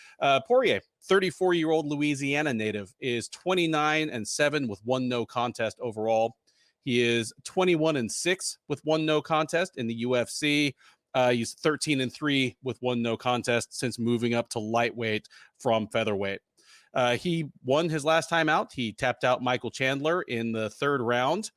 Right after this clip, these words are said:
at, uh, U F C two eighty-one last November. Prior to that, he had lost to Charles Oliveira in their title unification bout, uh,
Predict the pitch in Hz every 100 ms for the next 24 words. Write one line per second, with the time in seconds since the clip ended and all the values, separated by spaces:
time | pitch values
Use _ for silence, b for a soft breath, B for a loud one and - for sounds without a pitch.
0 | b b b - 117 117 - 117 113 113
1 | 107 _ - 127 123 - 120 107 131 123
2 | 117 113 117 135 151 - 117 120 - 110
3 | 143 170 165 165 165 B B B _ 143
4 | 139 131 127 135 131 - - 147 127 113
5 | 120 117 117 120 123 117 120 120 - 123
6 | - - 120 113 117 107 127 131 127 127
7 | - 120 113 107 101 117 113 113 110 -
8 | 120 113 113 107 113 117 - 113 123 104
9 | 110 107 - B B B _ 123 110